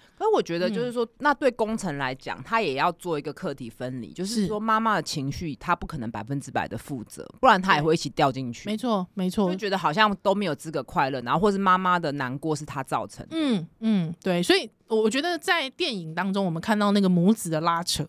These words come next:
Speaker 1: 嗯，
Speaker 2: 其实是这个。
Speaker 1: 嗯。就有时候因为两个人都太悲伤了，
Speaker 2: 对。
Speaker 1: 然后变成转化成愤怒。
Speaker 2: 嗯。而且他已经
Speaker 1: 很多，
Speaker 2: 长-，对。
Speaker 1: 很多负面情绪会转化成愤怒。
Speaker 2: 而且他已经长大那么大了，
Speaker 1: 对，
Speaker 2: 已经过去这么久了，
Speaker 1: 对。
Speaker 2: 十几年了，但
Speaker 1: 一定还是会有啊。
Speaker 2: 但是那个巨大的黑洞是没有办法弥补的嘛。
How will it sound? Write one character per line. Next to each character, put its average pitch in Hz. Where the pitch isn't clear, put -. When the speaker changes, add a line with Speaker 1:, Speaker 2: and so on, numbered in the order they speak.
Speaker 1:
嗯， 185
Speaker 2:
其 175
实 196
是 190
这 180
个。 156
Speaker 1:
嗯。 -
就 349
有 233
时 277
候 294
因 294
为 294
两 160
个 160
人 175
都 233
太 226
悲 180
伤 156
了， 113
Speaker 2:
对。 -
Speaker 1:
然 233
后 202
变 170
成 143
转 147
化 170
成 143
愤 143
怒。 143
Speaker 2:
嗯。 107
而 254
且 330
他 339
已 294
经 -
Speaker 1:
很 240
多， 285
Speaker 2:
长-， -
对。 -
Speaker 1:
很 339
多 -
负 -
面 359
情 214
绪 202
会 226
转 135
化 175
成 440
愤 -
怒。 -
Speaker 2:
而 -
且 453
他 -
已 -
经 156
长 -
大 240
那 403
么 240
大 196
了， -
Speaker 1:
对， 170
Speaker 2:
已 -
经 262
过 320
去 247
这 330
么 254
久 160
了， 170
Speaker 1:
对。 160
Speaker 2:
十 226
几 196
年 156
了， 175
但 233
Speaker 1:
一 -
定 381
还 277
是 285
会 277
有 139
啊。 123
Speaker 2:
但 -
是 -
那 381
个 247
巨 285
大 240
的 196
黑 226
洞 220
是 214
没 196
有 190
办 170
法 156
弥 156
补 156
的 170
嘛。 139